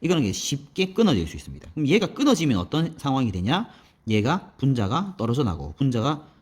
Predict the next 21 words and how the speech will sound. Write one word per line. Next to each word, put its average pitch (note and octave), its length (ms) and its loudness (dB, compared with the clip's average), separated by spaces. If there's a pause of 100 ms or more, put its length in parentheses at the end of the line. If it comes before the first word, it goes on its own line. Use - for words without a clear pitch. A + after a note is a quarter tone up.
떨어져 B2+ 280 2
나가고, D#2 400 -2
얘네들이 B2 640 0
사실 - 200 -6
기체로 C#3+ 500 0
떨어져 G2+ 300 0
나가버리게 D#2+ 420 -4
되는 C#2+ 160 -14
거예요. - 100 -20 (440)
얼음의 A#3 360 6
경우에는 B2 540 2
액체로 F#3+ 420 0
떨어질 A#2 320 2
수 A#2+ 120 -4
있지만 F#2 520 -4 (140)
얘는 A#2 320 2
또 A2+ 180 0
바로 G2+ 260 -2
기체가 B2 360 -2
돼버려요. C#2+ 300 -10 (500)
그렇게, E3+ 520 0